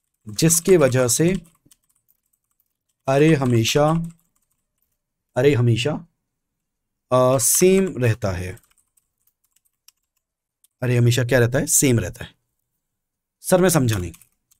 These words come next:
देखो समझा देता हूँ। पाँच, अगर मैंने यहाँ पे for each किया, well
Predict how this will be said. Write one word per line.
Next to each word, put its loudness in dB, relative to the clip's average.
देखो -4
समझा 0
देता -8
हूँ। -14
पाँच, -2
अगर 0
मैंने 0
यहाँ 0
पे 0
for -2
each -2
किया, -4
well -4